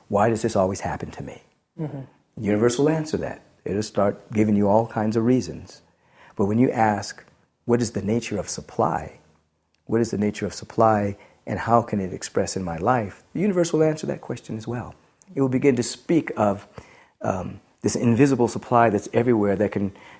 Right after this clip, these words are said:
Speaker 1: be transmuted into ideal employment. It can be transmuted into, um, talents and gifts that need to be activated and expressed. Um, a person can begin to empower themselves through asking the right kind of questions.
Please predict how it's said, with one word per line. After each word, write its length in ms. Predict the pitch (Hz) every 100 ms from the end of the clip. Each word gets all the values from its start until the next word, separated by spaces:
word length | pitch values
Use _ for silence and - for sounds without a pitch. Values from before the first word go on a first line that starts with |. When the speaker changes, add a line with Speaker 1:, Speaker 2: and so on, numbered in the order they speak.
| -
Speaker 1:
be 100 | 113
transmuted 680 | - 113 - 101 120 123 107
into 480 | 101 98 104 98 - _ -
ideal 300 | 101 110 110
employment. 680 | 95 - 110 110 76 69 107
It 60 |
can 120 | 101 92
be 80 |
transmuted 580 | 92 104 98 104 117 107
into, 400 | 95 95 101 92 - - _ _ _ -
um, 380 | 87 82 71 82 _ _ _ _ -
talents 420 | - 117 104 -
and 120 | 95
gifts 300 | 107 117 -
that 80 | 87
need 140 | 95
to 60 | 92
be 100 | 98
activated 520 | 101 104 101 90 85
and 100 | 82
expressed. 800 | 80 - - 110 87 - - - - - _ _ _
Um, 460 | - 90 85 78 - _ _
a 60 | -
person 360 | - 139 - 107
can 140 | 110
begin 200 | 104 110
to 120 | 101
empower 440 | 95 - 139 165 123
themselves 440 | 101 - 98 95
through 120 | 113
asking 340 | 107 101 - 95
the 80 |
right 160 | 90 85
kind 160 | - 80
of 80 |
questions. 600 | - 107 - 58 - -